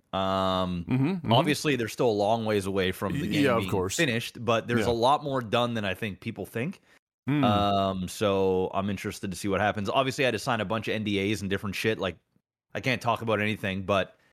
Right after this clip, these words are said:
Speaker 1: they're at least giving, I don't know how many people are gonna be there, but, uh, yeah, I'm gonna be watching that today.
Speaker 2: Awesome. Awesome. Well, I look forward to, uh, I look forward to seeing whatever they got next week,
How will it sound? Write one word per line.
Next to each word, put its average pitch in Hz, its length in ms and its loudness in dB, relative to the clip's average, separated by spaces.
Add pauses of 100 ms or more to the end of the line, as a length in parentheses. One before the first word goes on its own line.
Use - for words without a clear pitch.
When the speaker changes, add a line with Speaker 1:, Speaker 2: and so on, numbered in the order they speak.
(180)
Speaker 1:
they're 110 200 2
at 104 100 -2
least 120 340 0
giving, 110 460 -2 (100)
I 113 80 4
don't 131 140 0
know 117 60 2
how 113 120 0
many 104 120 -2
people 104 220 -2
are 98 60 0
gonna 95 160 -4
be 90 120 -2
there, 95 360 2 (160)
but, 95 300 0
uh, 90 420 2 (640)
yeah, 127 180 2 (180)
I'm 98 80 -16
gonna 104 120 -8
be 95 80 -8
watching 95 320 -2
that 87 180 -8
today. 80 240 -8 (380)
Speaker 2:
Awesome. 175 340 0 (320)
Awesome. 160 360 -4
Well, 160 260 -2
I 110 80 -2
look 120 180 -2
forward 135 340 0
to, 120 280 0
uh, 110 120 2
I 135 100 2
look 165 120 0
forward 156 220 2
to 117 40 -2
seeing 156 200 0
whatever 143 220 2
they 135 100 4
got 156 160 4
next 139 240 0
week, 165 240 2